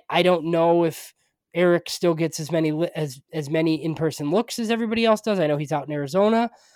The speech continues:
but they've done really good work for a long time. And, you know, this list is, you know, just a little bit different with some of the names on it, but the Baseball America top thirty will drop fairly soon, and the Pipeline one will after that. And, you know, we'll go over those two, like, in, uh,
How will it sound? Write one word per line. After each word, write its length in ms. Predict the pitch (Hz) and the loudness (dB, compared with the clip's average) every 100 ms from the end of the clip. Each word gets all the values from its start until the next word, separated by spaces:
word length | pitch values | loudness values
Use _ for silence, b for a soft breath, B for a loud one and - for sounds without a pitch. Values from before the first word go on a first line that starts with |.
| b _ | b _
but 260 | 156 143 | 2 2
they've 220 | 143 165 165 | 2 0 4
done 160 | 175 | 2
really 240 | 165 165 160 | 4 2 2
good 140 | 160 | 0
work 260 | 151 170 170 | 2 0 -2
for 160 | 165 | -2
a 80 | 151 | 0
long 240 | 143 143 | 0 -2
time. 380 | 139 143 139 220 | -2 -6 -4 -4
And, 240 | 185 143 143 _ _ _ | -4 -6 -10 _ _ _
you 80 | - | -2
know, 120 | 151 | 0
this 280 | 147 151 - | 0 -2 -2
list 360 | 156 151 - - | -2 -2 -4 -6
is, 720 | 147 147 143 143 135 - - _ _ _ _ _ | -4 -2 -4 -6 -10 -14 -18 _ _ _ _ _
you 60 | 208 | 0
know, 140 | 170 | 2
just 220 | 165 175 | 0 -2
a 60 | 160 | -2
little 380 | 151 165 196 254 | 0 4 6 6
bit 180 | 269 | 4
different 360 | 208 277 294 262 | 2 0 0 -2
with 100 | 254 | -2
some 220 | - 285 | 0 0
of 60 | 285 | 2
the 60 | |
names 280 | 285 294 277 | 2 0 2
on 180 | 294 302 | 0 2
it, 180 | 302 294 | 2 2
but 300 | 170 151 - _ _ | 0 0 -2 _ _
the 120 | 165 160 | -6 0
Baseball 360 | 175 170 190 | 0 2 2
America 380 | 165 165 170 180 | 4 2 2 -2
top 280 | 160 170 156 | -2 -4 -2
thirty 280 | 170 170 170 | -2 0 0
will 80 | |
drop 400 | 160 160 160 165 _ _ | 0 0 0 0 _ _
fairly 440 | - 160 175 175 | -8 0 2 2
soon, 420 | 165 - 180 247 | -2 0 2 4
and 100 | 262 | 0
the 60 | 175 | -2
Pipeline 500 | - 165 180 196 196 | -2 -4 0 0 2
one 240 | 190 190 | 2 0
will 300 | 165 180 185 | 0 2 2
after 340 | 180 190 - 175 | 4 2 0 0
that. 300 | 175 240 269 | 2 0 -2
And, 360 | 185 151 143 | -4 -4 -4
you 80 | 147 | -4
know, 160 | 170 190 | -2 -2
we'll 220 | 175 170 | 0 0
go 280 | 175 175 170 | 2 2 2
over 160 | 180 | 0
those 240 | 180 180 175 | 0 -2 -2
two, 360 | - 185 220 240 | -4 -4 -2 -2
like, 260 | 185 151 | -2 -2
in, 340 | 156 160 160 165 | -4 -2 -2 -2
uh, 400 | 160 160 156 | -2 -4 -4